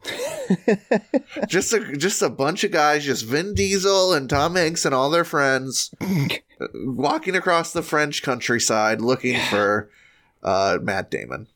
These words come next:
Speaker 1: He's working on some vineyard somewhere. We gotta get him back home.
Speaker 2: <laughs> There's some frickin' bridge that he's hanging out at. We got, you know, oh, there's, there's so much traffic on the bridge. Tom, go out there and <laughs> direct it.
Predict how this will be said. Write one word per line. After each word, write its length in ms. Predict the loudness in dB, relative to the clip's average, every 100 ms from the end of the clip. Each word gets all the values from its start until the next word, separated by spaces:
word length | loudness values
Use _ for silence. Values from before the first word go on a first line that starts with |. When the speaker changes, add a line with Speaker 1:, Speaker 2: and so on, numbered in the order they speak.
| _ 0
Speaker 1:
He's 280 | 2 4 4
working 320 | 2 4 4
on 160 | 4
some 240 | 4 4 2
vineyard 580 | 4 4 6 6 4 2
somewhere. 480 | 0 2 4 6
We 160 | 6 4
gotta 320 | 2 2 4
get 180 | 4 6
him 120 | 6
back 320 | 6 4 4
home. 680 | 4 4 4 4 4 4 2 0
Speaker 2:
<laughs> 60 |
There's 240 | 0 2 2
some 280 | -2 -2 -4
frickin' 540 | 0 0 0 -4 -4
bridge 540 | 2 4 4 0 0
that 220 | 2 2 2
he's 220 | 2 2
hanging 360 | 2 2 2 2
out 280 | 4 4
at. 260 | 4 4 4
We 100 | 2
got, 200 | 0 0
you 180 | -2 0
know, 380 | 0 0 0 -4 _ _ _ _ _ _ _ -4
oh, 220 | 0 2
there's, 260 | 0 0
there's 360 | -4 0 0 2
so 120 | 0
much 180 | 0 -2
traffic 580 | 0 2 2 2 -2 0
on 220 | -2 0
the 80 | 0
bridge. 580 | 2 4 2 0 -10 -12 -12
Tom, 480 | -2 2 4 2 0
go 220 | 0 2 4
out 240 | 4 4
there 260 | 2 4 2 2
and 160 | -2 0
<laughs> 0 |
direct 480 | 2 4 2 0 -8
it. 160 | -8